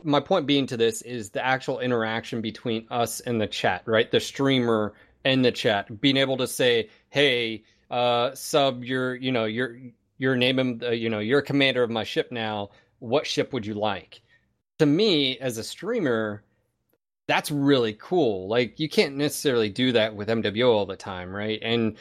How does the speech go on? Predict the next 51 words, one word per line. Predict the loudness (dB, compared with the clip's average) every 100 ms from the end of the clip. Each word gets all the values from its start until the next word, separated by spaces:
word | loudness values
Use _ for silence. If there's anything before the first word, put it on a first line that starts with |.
| -18 _
for | -2 2
now, | 4 4 2 0
we're | -2
gonna | -6 -8
be |
moving | -6 -6 -8 -6
and | -8
playing | -6 -8 -4
Battletech | -2 -2 -2 -6 -6
the | -6
game | -4 -2 0
when | 0 -2
it | -4
comes | -6 -2
out. | 0 0 -2 -8 -20 -16 -2
And | 0 0 -2
to | -4
be | 2 4
able | 4 2
to, | 0 0 -4 _ _
to | -2 -2
name | -2 -2 -2 0
a | -2
mech, | -2 -2 -2 -4
or | -2 -2 -2 -4
for | -2 2 2
a |
pilot | 0 2 2 4 2
out | 2 0
there | 0 0 -2
who | -4 -2
watches | 2 2 2 -2
and | -4 -2
comes | -2 -2
here, | -2 -2 -2 -6 -14 -20 _ -4
you | 0
know, | 0
to | 2 2
have | 2 2
that | 0 -2
sort | -2 -2
of | -2
connection, | -4 -4 -4 -6 -4
I | 2
don't | 4
know, | 4 2
it's | 0
just | -4
really | -2 -2
cool. | 0 -2 -2 -12 -6
Like, | -2 -2 -4